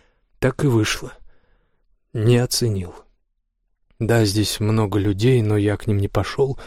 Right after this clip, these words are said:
Вы мой хозяин, я вас очень уважаю. У нас, говорят, малое дерево пристраивается к большому и ползет у того по спине, чтобы пробиться к солнцу. По годам вы юноша, но, ладно, Чарльз, конец декабря.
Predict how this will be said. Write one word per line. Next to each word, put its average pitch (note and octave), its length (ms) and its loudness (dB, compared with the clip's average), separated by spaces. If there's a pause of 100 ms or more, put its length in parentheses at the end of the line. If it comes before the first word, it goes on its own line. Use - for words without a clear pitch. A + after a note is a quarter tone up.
(180)
Вы A2+ 280 4
мой G#2+ 240 2
хозяин, A#2 520 2
я A2 120 4
вас G#2+ 200 0
очень A#2+ 300 -2
уважаю. A#2 580 0 (240)
У B2 60 0
нас, G#2+ 180 2
говорят, A2 380 2 (180)
малое A#2 380 4
дерево G#2 320 0
пристраивается A2 800 0
к A#2 80 -4
большому A2+ 500 0
и - 80 -6
ползет A#2+ 540 0
у B2+ 80 -4
того G#2+ 240 0
по - 120 -4
спине, A#2+ 440 0
чтобы A#2 240 -4
пробиться A2+ 440 -2
к - 100 -8
солнцу. D#3 500 -2 (480)
По C3 80 2
годам B2 400 2
вы A2+ 100 4
юноша, B2+ 560 2
но, B2 260 -2
ладно, G2 460 -2 (220)
Чарльз, - 480 -2 (1080)
конец A#2 320 2
декабря. G#2+ 640 -4